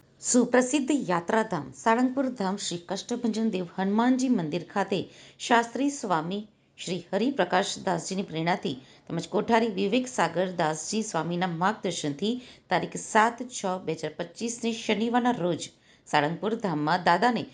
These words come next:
શણગાર ધરાવવામાં આવ્યો છે. આજે શ્રી કષ્ટભંજન દેવ હનુમાનજી દાદાને વિશેષ વાઘા પહેરાવાયા છે.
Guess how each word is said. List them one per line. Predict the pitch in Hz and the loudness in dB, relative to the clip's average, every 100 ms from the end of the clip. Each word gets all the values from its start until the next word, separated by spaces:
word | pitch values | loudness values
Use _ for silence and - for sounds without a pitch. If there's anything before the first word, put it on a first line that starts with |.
| - - | -18 -6
શણગાર | 226 220 208 220 220 | -2 0 2 0 -2
ધરાવવામાં | 185 156 139 160 208 | -4 -2 0 0 0
આવ્યો | 135 | 0
છે. | 127 - - _ _ _ _ _ - - | -6 -8 -16 _ _ _ _ _ -16 -2
આજે | 151 170 | 0 0
શ્રી | - 185 | -2 0
કષ્ટભંજન | 233 247 269 254 220 220 | 0 2 2 4 4 2
દેવ | 208 - | 0 0
હનુમાનજી | 175 185 233 247 | 0 2 2 2
દાદાને | 226 165 160 202 | 2 0 0 -4
વિશેષ | 170 185 - 262 - 170 | -4 -4 -2 -2 -4 0
વાઘા | 156 143 165 | 0 2 0
પહેરાવાયા | 170 196 151 139 127 | 2 2 2 2 0
છે. | 113 - | -2 -10